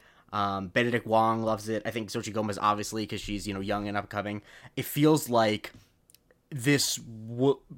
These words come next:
will beget more things just because it was a great experience for everyone. And so all, any, anything where there's an issue with maybe someone not wanting to sign on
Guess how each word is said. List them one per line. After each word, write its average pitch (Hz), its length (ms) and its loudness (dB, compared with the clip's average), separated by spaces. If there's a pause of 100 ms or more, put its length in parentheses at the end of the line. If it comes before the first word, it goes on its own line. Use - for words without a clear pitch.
(120)
will 139 200 6
beget 127 420 6
more 123 220 2
things 113 280 0
just 104 160 -6
because 113 240 -4
it 107 60 -6
was 101 80 -4
a 104 40 -8
great 107 200 0
experience 104 420 -8
for 98 120 -6
everyone. 95 440 -4 (300)
And 110 140 -2
so 113 160 0
all, 120 240 6
any, 139 260 0 (140)
anything 151 320 2
where 131 100 0
there's 123 140 2
an 127 60 -2
issue 120 160 -2
with 113 80 -2
maybe 110 180 -2
someone 110 400 -4
not 113 240 2
wanting 110 240 0
to 98 80 -6
sign 107 280 2
on 98 440 0